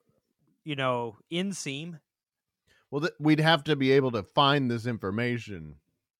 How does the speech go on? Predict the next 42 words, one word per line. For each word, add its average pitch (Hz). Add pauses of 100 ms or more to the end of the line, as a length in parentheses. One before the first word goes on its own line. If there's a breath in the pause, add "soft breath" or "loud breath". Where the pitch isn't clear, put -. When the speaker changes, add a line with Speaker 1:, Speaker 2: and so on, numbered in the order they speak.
(120)
Speaker 1:
That's 127
true. 147 (400)
Speaker 2:
I, 123
Speaker 1:
We're 139
gonna -
Speaker 2:
otherwise, 156
Speaker 1:
have 135
to 160
talk 165
to 175
Speaker 2:
we 156
Speaker 1:
a 147
Speaker 2:
could 147
Speaker 1:
lot 156
Speaker 2:
just 156
Speaker 1:
of 151
Speaker 2:
be 151
speculating. 123
<laughs> 185
Speaker 1:
<laughs> -
Yeah. 233 (1160)
Well, 160
we'll, 190
we'll 196
get 220
in 190
touch 208
with 170
a 160
lot 170
of 160
the, 151
the 135
stars, 175 (500)
you 143
know, 131
the, 131
the 143
people 151
who 143
dress 151
them, 175